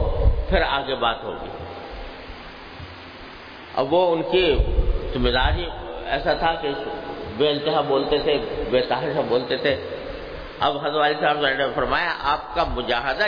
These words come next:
یہ ہے اصلاح کے لیے، اپنے اصلاح کے لیے کہ زبان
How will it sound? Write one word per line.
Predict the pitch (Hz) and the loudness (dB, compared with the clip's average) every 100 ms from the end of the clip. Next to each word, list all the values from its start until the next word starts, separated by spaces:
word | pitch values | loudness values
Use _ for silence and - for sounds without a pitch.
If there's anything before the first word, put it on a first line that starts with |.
| 190 | 0
یہ | 139 | 0
ہے | 117 120 | 0 0
اصلاح | 143 147 131 131 | 0 2 2 2
کے | - | -4
لیے، | 120 123 131 | -4 -4 -4
اپنے | 104 131 123 | -6 -4 -4
اصلاح | 95 101 - 117 117 | -4 -8 -2 0 0
کے | 113 | -6
لیے | 101 113 175 - - - - - - - | -4 -2 -2 -4 -8 -8 -8 -10 -10 -2
کہ | 165 | 0
زبان | 156 151 160 180 | 2 2 2 0